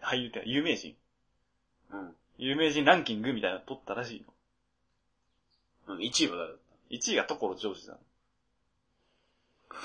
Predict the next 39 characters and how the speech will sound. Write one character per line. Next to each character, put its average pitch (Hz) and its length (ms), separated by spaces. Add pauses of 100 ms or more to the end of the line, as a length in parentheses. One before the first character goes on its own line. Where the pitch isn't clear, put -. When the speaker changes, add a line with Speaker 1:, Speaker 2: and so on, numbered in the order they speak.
(160)
Speaker 2:
う - 20 (120)
ん。 - 140 (280)
Speaker 1:
ま 127 160
あ、 - 40
Speaker 2:
い 95 40
い - 20
わ。 87 80
Speaker 1:
ま 170 100
あ、 90 360
ま 120 100
あ 98 60
い 101 60
い 92 40
じ 87 80
ゃ 78 40
ん。 - 40 (400)
Speaker 2:
う 120 40 (120)
ん。 - 20
Speaker 1:
二 220 180
位、 - 100
木 135 160
村 131 220
拓 - 240
哉 50 100
な - 0
の。 - 100 (580)
Speaker 2:
う 113 40
ん。 101 340 (300)
ま 123 100
あ 95 60
い 90 120
い 85 60
じ 82 60
ゃ 78 40
ん。 - 20 (340)
Speaker 1:
い-、 185 120 (180)
い - 20
い - 40
か？ - 200